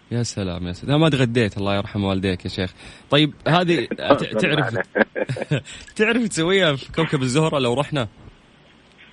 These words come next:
Speaker 2: آه، في، في حطب هناك نظبط له.
Speaker 1: إيه، بنحاول نشب نار إلا ونلقى شجر كذا ناخذ منها، فاهم، أغصان ولا ونولع، نولع، ما عليك،
Speaker 2: آه،
Speaker 1: بنشب
Speaker 2: أكيد.
Speaker 1: نارنا، أمورنا طيبة.
Speaker 2: ما، ما هي صعبة.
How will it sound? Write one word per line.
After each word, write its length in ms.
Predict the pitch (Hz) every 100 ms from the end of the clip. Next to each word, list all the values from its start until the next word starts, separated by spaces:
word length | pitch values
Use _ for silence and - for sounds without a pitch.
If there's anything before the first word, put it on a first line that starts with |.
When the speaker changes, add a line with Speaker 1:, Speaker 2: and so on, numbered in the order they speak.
| - _ -
Speaker 2:
آه، 380 | 95 95 90 85
في، 380 | - 127 120 123
في 140 | 147
حطب 380 | 147 156 143 131
هناك 420 | 120 135 147 -
نظبط 480 | 143 127 131 104 104
له. 100 | 95
Speaker 1:
إيه، 140 | 254 277
بنحاول 360 | 233 302 196
نشب 300 | 151 202 139
نار 260 | 139 127 127
إلا 160 | 160
ونلقى 300 | 123 135 110
شجر 320 | 107 117 101 98
كذا 260 | - 104
ناخذ 260 | 98 107 107
منها، 340 | 110 104 92
فاهم، 440 | 90 98 95 90 92
أغصان 880 | 92 95 98 - 117 98 92 92 90
ولا 380 | 92 92 92 95 - - - _ _ _ -
ونولع، 280 | 226 147
نولع، 260 | 143 214 135
ما 60 | 160
عليك، 160 | 170
Speaker 2:
آه، 40 | 127
Speaker 1:
بنشب 240 | 139 165
Speaker 2:
أكيد. 100 | 117
Speaker 1:
نارنا، 340 | 117 107 98
أمورنا 320 | 104 127 104 101
طيبة. 360 | 104 95 87 - - - - _ _ _ _ _ _
Speaker 2:
ما، 420 | 101 120 117 107
ما 100 | 101
هي 140 | 123 107
صعبة. 320 | 90 80 76